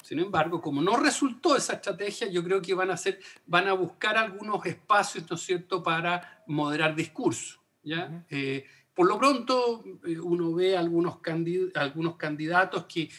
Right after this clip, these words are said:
Speaker 1: ya están mandando mensajes duros, por ejemplo, vi al, al candidato Boric muy duro con la candidata Giles y otras cosas más. Eh, eh, por lo pronto la oposición tiene, eh, tiene ese s-, desafío. No sabemos si
Speaker 2: Sí.
Speaker 1: Giles qué va a hacer, pues,
Speaker 2: Pero,
Speaker 1: pero
Speaker 2: Eugenio,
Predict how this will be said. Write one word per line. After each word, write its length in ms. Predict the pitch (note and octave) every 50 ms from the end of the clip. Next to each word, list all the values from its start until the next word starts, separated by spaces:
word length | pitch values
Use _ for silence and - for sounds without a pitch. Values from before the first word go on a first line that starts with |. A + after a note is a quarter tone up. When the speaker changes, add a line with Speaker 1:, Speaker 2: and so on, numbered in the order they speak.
| - _ _
Speaker 1:
ya 240 | - C#3 D3+ F3 F3+
están 340 | F#3 E3+ F3 - F#3 F3 F3+
mandando 440 | F3 E3 E3 E3 E3 E3 E3+ E3+ D#3+
mensajes 760 | E3+ D#3+ D#3+ D#3+ - - G#3 F#3+ F3 - - F#3+ D#3 D#3 D#3 D3 D3
duros, 440 | D#3+ A3+ A#3+ A#3 F3+ F3+ F3+ F3 F3
por 120 | - D#3 D3
ejemplo, 340 | - E3 C#3+ C3 - D3 C#3
vi 220 | D3 E3+ F3 E3+
al, 420 | E3 D#3 D3+ D3 D3+ C3+ C3+ C3 - - - - - - _ _
al 140 | - B2+ B2
candidato 480 | - C#3 C3 B2+ C#3 D3 D3+ D3 E3 D3
Boric 400 | D3+ F3 A3 A3+ G#3 F#3+ - F3
muy 240 | F#3+ G#3 A3 A3+ A3
duro 380 | G#3 G3+ A3 A#3 A#3 A#3 G3+
con 160 | E3+ E3+ D#3+
la 100 | D#3 D#3
candidata 500 | D3+ D#3 D3+ D3+ D3+ D#3+ E3 E3 E3 E3
Giles 540 | D#3 - - - B3+ A#3+ G#3+ F#3+ F#3+ F#3+ F#3+ - - - _ _
y 140 | - E3+ F#3
otras 220 | G3 F3+ - F#3 -
cosas 320 | - F3+ E3 - F#3+ E3+
más. 340 | A3+ B3 F#3+ C3+ - - -
Eh, 300 | D#3 D3 - - F3 E3 -
eh, 120 | E3+ D3 -
por 140 | - - E3
lo 60 | E3
pronto 260 | E3+ F#3+ F#3+ F#3+ F#3
la 100 | D#3+ C#3+
oposición 580 | C3+ C#3+ B2+ - - D3 - F#3 F3+ E3+ E3+ -
tiene, 300 | - A3 G#3+ G#3+ A3 G3+
eh, 520 | G3+ G3 F#3+ F3+ F3+ E3+ F3+ E3+ E3 E3 - - - - _ -
tiene 220 | - E3+ F3 F#3
ese 140 | E3 - F3
s-, 160 | E3+ - -
desafío. 560 | - C#3+ D3 C#3+ - - G#3 G#3 B3+ A#3 D#3 C3
No 160 | C#3 D3+ D3
sabemos 400 | A#2+ - D3 D3 D#3 E3 E3 -
si 120 | - - C#4
Speaker 2:
Sí. 140 | C4+ A3+ F3
Speaker 1:
Giles 280 | E3 D#3+ D#3+ E3 D#3+ - - - - _ _
qué 100 | - F3
va 80 | D3+ C#3+
a 20 |
hacer, 340 | C#3+ - - A#3+ - - -
pues, 100 | - B2+ -
Speaker 2:
Pero, 180 | A#3+ A#3 A#3
Speaker 1:
pero 40 | A3+
Speaker 2:
Eugenio, 400 | A3+ - C4 D4+ D#4 D#4 F4+